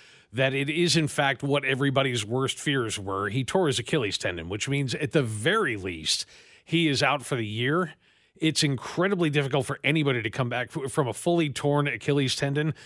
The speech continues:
And at age thirty-nine, which Aaron Rodgers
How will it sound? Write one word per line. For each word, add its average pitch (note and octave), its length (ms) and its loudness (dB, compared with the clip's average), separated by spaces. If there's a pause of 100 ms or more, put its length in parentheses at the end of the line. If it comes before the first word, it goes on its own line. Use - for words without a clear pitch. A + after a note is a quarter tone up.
(380)
And C3+ 580 0 (200)
at B2 180 2
age C#3+ 380 0
thirty-nine, D3+ 720 2
which C3+ 240 2
Aaron C#3+ 200 2
Rodgers C3+ 520 0